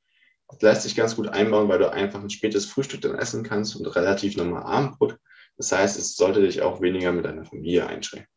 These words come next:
Das kannst du auch dementsprechend anpassen, dass du,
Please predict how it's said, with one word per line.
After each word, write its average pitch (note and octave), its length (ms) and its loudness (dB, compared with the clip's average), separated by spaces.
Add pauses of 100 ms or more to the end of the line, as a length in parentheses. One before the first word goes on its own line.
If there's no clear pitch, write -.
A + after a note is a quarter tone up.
(120)
Das - 100 -20
kannst F2 240 -4
du F2 40 2
auch F2+ 80 0
dementsprechend - 600 -6
anpassen, G#2+ 560 -4 (400)
dass - 240 -2
du, E2+ 440 -4